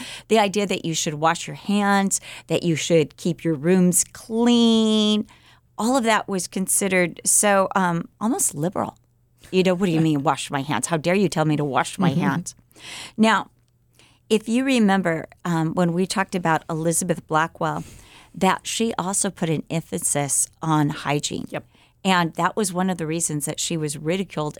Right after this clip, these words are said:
Speaker 1: and
Speaker 2: Mm.
Speaker 1: persecuted. But she recognized the importance of hygiene. I mean, think about it. In those days, a germ was considered something that was manufactured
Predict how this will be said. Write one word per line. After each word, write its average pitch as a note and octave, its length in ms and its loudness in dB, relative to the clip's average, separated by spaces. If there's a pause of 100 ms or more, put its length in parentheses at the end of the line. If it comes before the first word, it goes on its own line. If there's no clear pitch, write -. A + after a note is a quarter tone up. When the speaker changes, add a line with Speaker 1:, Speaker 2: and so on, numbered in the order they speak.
Speaker 1:
and D3 240 -2
Speaker 2:
Mm. - 40 -14
Speaker 1:
persecuted. C#3+ 600 -2
But - 180 -6
she A#3+ 480 0 (320)
recognized D#3+ 840 -2
the D#3 100 0
importance D#3 640 -2 (360)
of D3 460 0 (480)
hygiene. F#3+ 540 -4
I G3 80 2
mean, F#3+ 100 0
think - 200 -6
about F#3 200 0
it. E3 120 0
In E3 100 -2
those G#3+ 280 0
days, E3 440 -2 (380)
a F#3 120 4
germ F#3 760 -2 (540)
was G3 200 2
considered F#3+ 760 0 (100)
something G#3+ 380 2
that F#3+ 140 2
was E3 200 -2
manufactured D#3+ 1040 0